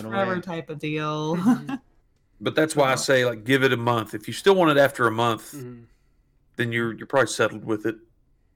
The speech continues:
Speaker 1: All right.
Speaker 3: Yeah.
Speaker 1: It is. Oh, wait. Yeah, I talked about T V. Everyone talked about T V, right?
Speaker 3: Yeah.
Speaker 1: Then it is that time.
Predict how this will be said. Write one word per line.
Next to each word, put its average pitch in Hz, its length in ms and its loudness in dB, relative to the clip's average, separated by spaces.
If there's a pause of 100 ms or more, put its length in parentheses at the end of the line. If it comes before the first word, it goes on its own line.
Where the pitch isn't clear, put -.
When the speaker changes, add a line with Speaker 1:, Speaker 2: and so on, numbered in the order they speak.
(1400)
Speaker 1:
All 107 80 -4
right. 107 420 -6 (920)
Speaker 3:
Yeah. 117 100 -6
Speaker 1:
It 110 60 -6
is. 104 580 -8 (360)
Oh, 165 60 -2
wait. 156 180 -2 (300)
Yeah, 139 220 2
I 135 40 0
talked 131 160 -6
about 101 140 -14
T 95 100 -16
V. 98 160 -12
Everyone 127 180 -6
talked 104 180 -14
about 90 120 -16
T - 100 -20
V, 92 160 -12
right? 120 160 -14 (100)
Speaker 3:
Yeah. 208 120 -4 (800)
Speaker 1:
Then 120 100 -4
it 170 120 4
is 214 180 8
that 135 160 2
time. 87 300 -10